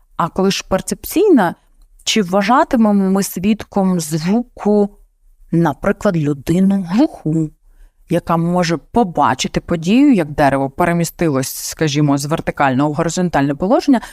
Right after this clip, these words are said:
де має обмеження у способі реєстрації цієї події?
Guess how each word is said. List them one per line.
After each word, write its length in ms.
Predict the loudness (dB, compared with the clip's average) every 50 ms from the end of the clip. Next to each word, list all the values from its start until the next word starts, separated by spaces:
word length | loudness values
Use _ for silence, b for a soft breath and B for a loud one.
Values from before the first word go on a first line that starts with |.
| B B B B B -4
де 80 | -2
має 340 | 0 0 2 2 2 2 2
обмеження 500 | 0 0 0 2 2 4 4 4 4 4
у 60 | 0
способі 840 | -2 -4 -6 -6 -6 -4 -6 -8 -6 -2 0 0 2 2 2 0 -2 -2 -4
реєстрації 840 | -2 0 0 0 0 -2 0 0 0 0 -2 -4 -8 -12 -12 -12 -12
цієї 320 | -12 -12 -12 -10 -12 -12
події? 600 | -10 -8 -8 -8 -8 -10 -14 -16 -14 -16 -16 -18